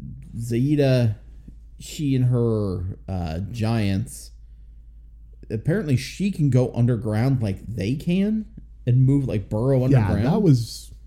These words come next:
Speaker 2: I was like, "Okay."
Speaker 1: And so, uh, so they take off. She ends up, like, knocking Bastion into a river,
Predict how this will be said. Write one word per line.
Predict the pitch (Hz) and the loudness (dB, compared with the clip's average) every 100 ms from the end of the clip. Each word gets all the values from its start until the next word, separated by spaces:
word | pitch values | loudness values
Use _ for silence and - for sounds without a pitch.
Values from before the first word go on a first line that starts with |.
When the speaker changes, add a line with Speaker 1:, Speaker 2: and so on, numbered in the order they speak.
| - - - | -20 -20 -8
Speaker 2:
I | 120 | 0
was | 123 131 | 2 2
like, | 110 107 - - - - - - - | 0 -2 -10 -14 -12 -12 -16 -16 -8
"Okay." | 104 - 95 - - - - | -6 -4 -6 -12 -20 -12 -2
Speaker 1:
And | 127 | 0
so, | 117 127 117 113 107 | 0 0 2 2 0
uh, | - 104 101 98 98 98 85 - | -2 -2 -2 -2 -2 -4 -6 -10
so | - - | -12 -8
they | - 156 | -4 -2
take | 160 147 127 | 2 2 2
off. | 107 104 - - - - - - | 0 0 -4 -10 -20 -20 -20 -20
She | - - | -6 2
ends | 220 208 | 4 4
up, | 185 - | 2 0
like, | 139 120 - | -2 -2 -2
knocking | 120 120 120 139 143 123 | 2 2 2 0 2 2
Bastion | 104 104 123 135 120 110 | 2 2 2 0 -2 -2
into | 104 110 | -2 -2
a | 95 | -4
river, | 98 113 90 76 78 | -2 -2 -2 -6 -6